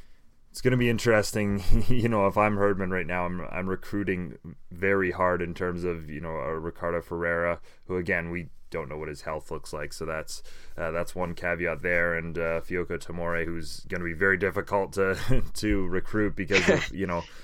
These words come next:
Speaker 1: how well he's done with the, the England setup there. Um, but yeah, it's, it's tough because, like you said, Daniil and, and, you know, he, he's kind of the,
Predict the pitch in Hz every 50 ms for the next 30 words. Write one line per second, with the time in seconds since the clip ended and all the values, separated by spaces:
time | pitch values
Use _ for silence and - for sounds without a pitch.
0 | - - - - - 95 95 95 98 98 98 98 95 82 - 98 95 92 95 92
1 | - - 95 90 90 87 82 90 87 - 98 107 107 107 107 101 95 - - 101
2 | 92 90 85 - - 101 101 101 98 95 - - - - - - - - 92 95
3 | 92 92 92 92 87 78 71 - - - - 98 95 92 - - - - - -
4 | - - - 104 113 113 110 104 113 - - - - - 98 - - - - 123
5 | 123 - - 110 90 104 95 104 113 90 - 101 92 - 107 101 90 80 95 92
6 | 92 95 98 101 101 98 98 98 92 92 90 90 87 90 85 78 - - - -
7 | - - - - - 62 - - - - - 76 82 82 82 87 85 - - -
8 | 73 92 92 87 85 82 - - - - - - - - - - - 92 104 104
9 | 101 - - 113 117 123 127 117 113 110 107 95 87 -